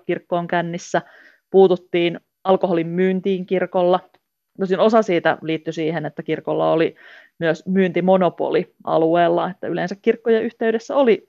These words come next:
vanhasta perinteestä tämmönen kievari, missä näitä juomia sitten myytiin.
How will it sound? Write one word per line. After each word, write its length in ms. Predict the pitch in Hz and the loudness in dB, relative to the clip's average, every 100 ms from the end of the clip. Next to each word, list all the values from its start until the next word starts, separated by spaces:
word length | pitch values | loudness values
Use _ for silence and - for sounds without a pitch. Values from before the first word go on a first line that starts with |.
| 143 | -2
vanhasta 380 | 160 160 185 226 | 0 0 -8 -6
perinteestä 560 | 240 220 190 180 - | -4 -2 -4 -6 -6
tämmönen 360 | 196 190 196 196 | -8 -6 -4 -4
kievari, 420 | 196 214 165 139 | 4 4 4 0
missä 340 | - - - 175 | -4 -14 -14 -10
näitä 260 | 170 180 | -10 -8
juomia 460 | 180 170 190 170 185 | -4 0 0 -2 -6
sitten 380 | 180 - 190 185 | -10 -6 -6 -4
myytiin. 680 | 196 185 185 - 202 202 | 0 0 -2 -2 -4 -4